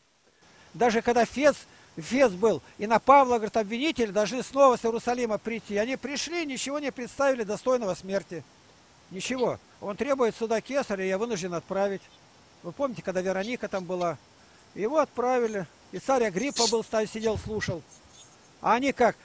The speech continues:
"Мы хотим его там выслушать". Да они не хотели выслушать, они убить его дорогой хотели-то. Так и эти. Мне говорят, только если вы за будет не ездите,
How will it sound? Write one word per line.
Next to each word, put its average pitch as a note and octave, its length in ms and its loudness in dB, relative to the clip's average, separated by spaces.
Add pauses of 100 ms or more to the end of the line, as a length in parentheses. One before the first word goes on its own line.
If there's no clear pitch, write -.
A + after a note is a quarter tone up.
(100)
"Мы A3 200 -2
хотим B3+ 360 0
его A#3+ 280 4
там A3+ 280 0
выслушать". G#3 640 -2 (300)
Да G#3 120 0
они C4+ 140 -2
не C#4+ 100 2
хотели C#4+ 400 2
выслушать, C4 380 0
они B3+ 160 0
убить C#4+ 340 2
его C4 140 4
дорогой A#3 320 4
хотели-то. F3+ 640 -2 (800)
Так A#3+ 200 0
и C4 40 4
эти. G#3 400 0 (380)
Мне B3+ 200 0
говорят, B3+ 340 4
только B3 240 0
если A#3+ 200 -2
вы B3 120 -2
за A3+ 120 -2
будет A#3 280 -2
не A3+ 140 -4
ездите, E3+ 480 0